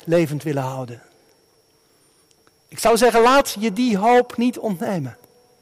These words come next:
Wat je ook kan overkomen en hoe zwaar je weg ook kan zijn. De nacht is haast ten einde.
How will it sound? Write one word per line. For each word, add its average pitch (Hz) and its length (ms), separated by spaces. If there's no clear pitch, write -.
Wat 196 300
je 233 80
ook 214 200
kan 202 140
overkomen 208 680
en 202 60
hoe 196 200
zwaar 202 340
je 196 120
weg 196 260
ook 180 300
kan 160 200
zijn. 131 340
De 156 100
nacht 175 340
is 180 140
haast 170 300
ten 156 160
einde. 135 400